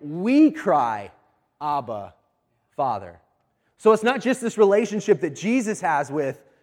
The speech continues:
God, but, but Paul is saying it's for you as well. It is for you to see the Father as Abba. So when you believe in Jesus, you believe in his life, and you believe in what he did, you believe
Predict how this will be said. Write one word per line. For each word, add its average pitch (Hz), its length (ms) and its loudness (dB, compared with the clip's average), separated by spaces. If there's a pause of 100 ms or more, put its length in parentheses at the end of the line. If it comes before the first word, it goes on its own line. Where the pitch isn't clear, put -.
(100)
God, 151 300 2
but, - 420 -6
but 170 160 -4
Paul 240 260 4
is - 80 -2
saying 180 440 -4 (260)
it's 226 200 0
for 233 140 0
you 226 280 2
as 170 120 4
well. 202 440 0 (1400)
It 190 80 4
is 202 120 -4
for 220 120 0
you 220 240 0
to 240 80 -2
see 214 260 -6
the 175 120 -2
Father 180 420 2
as 147 540 0 (340)
Abba. 113 380 -2 (320)
So - 120 -4
when 208 140 2
you 233 120 2
believe 214 440 4
in 214 80 0
Jesus, 160 420 -8
you 180 80 -8
believe 196 280 -4
in 180 60 -4
his 156 140 -6
life, 165 440 -4
and 151 100 -12
you 175 80 -6
believe 185 260 -4
in 170 100 -2
what 165 120 0
he 151 80 -6
did, 147 420 0
you 160 100 -8
believe 185 440 -2